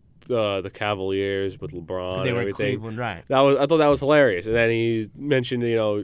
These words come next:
Speaker 1: Shane and Mi-, uh, Shane and Miz. It, he's hilarious.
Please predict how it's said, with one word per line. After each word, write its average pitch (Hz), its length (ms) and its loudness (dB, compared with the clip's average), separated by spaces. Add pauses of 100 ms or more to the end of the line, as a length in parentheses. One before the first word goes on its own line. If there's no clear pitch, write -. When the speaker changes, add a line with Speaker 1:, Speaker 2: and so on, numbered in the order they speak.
(140)
Speaker 1:
Shane 113 640 2
and 104 240 -4
Mi-, 110 380 0
uh, 110 40 0
Shane 107 260 0
and 101 120 -6
Miz. 123 500 2 (520)
It, 170 260 2 (240)
he's 254 280 10
hilarious. 302 680 4